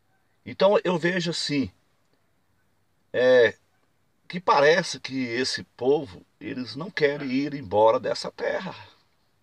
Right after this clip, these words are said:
E até se diz que são cristãos, mas parece que não querem ir embora dessa terra.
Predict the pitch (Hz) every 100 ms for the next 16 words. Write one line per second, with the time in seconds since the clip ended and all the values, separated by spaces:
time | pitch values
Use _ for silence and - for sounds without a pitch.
0 | _ _ _ _ _ _ _ _ _ _
1 | _ _ _ _ _ _ - - 233 -
2 | 233 320 311 - - 233 180 226 254 240
3 | - 196 202 302 - - 165 160 117 92
4 | 95 - 127 139 - - 165 262 - -
5 | - 330 254 220 247 - 123 - 92 82
6 | 78